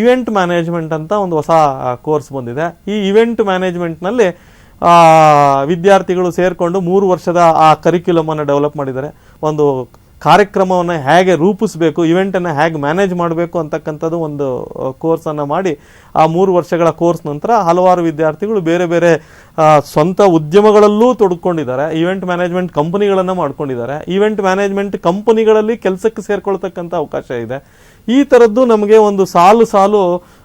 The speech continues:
ಒಂದು ಪದವಿ ಕೋರ್ಸ್‌ಗಳು, ಕನ್ವೆನ್ಷನಲ್, ಇವೆಲ್ಲ ನಾನು ಮಾತಾಡ್ತಾ ಇರ್ತಕ್ಕಂಥ ಕನ್ವೆನ್ಷನಲ್, ಆ, ಡಿಗ್ರಿ ಕೋರ್ಸಸ್ ನಿಮ್ಗೆ ಬರುತ್ತೆ.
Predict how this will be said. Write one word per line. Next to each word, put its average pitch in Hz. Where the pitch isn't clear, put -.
ಒಂದು 180
ಪದವಿ 185
ಕೋರ್ಸ್‌ಗಳು, 180
ಕನ್ವೆನ್ಷನಲ್, 208
ಇವೆಲ್ಲ 143
ನಾನು 147
ಮಾತಾಡ್ತಾ 160
ಇರ್ತಕ್ಕಂಥ 165
ಕನ್ವೆನ್ಷನಲ್, 180
ಆ, 147
ಡಿಗ್ರಿ 156
ಕೋರ್ಸಸ್ 151
ನಿಮ್ಗೆ 160
ಬರುತ್ತೆ. 139